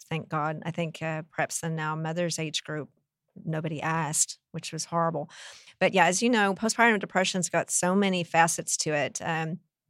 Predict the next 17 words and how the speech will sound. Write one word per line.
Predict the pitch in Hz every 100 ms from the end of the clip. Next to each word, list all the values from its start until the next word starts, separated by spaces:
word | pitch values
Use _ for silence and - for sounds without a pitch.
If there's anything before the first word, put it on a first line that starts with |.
| _ _ _ _ -
we're | 180 185
exhausted. | 180 180 185 - 117 107 - _ -
So | - 160
sleep | - 202 -
deprivation, | 165 - 170 160 - 165
which | -
makes | 170 - 160
our |
cortisol | - - - 214 180 170
go | 165 147
up, | 165 - - _ - - - - _ _ -
uh, | 160
can | - 175
make | 156
you | 160
feel | 165
terrible. | - 185 160 175 254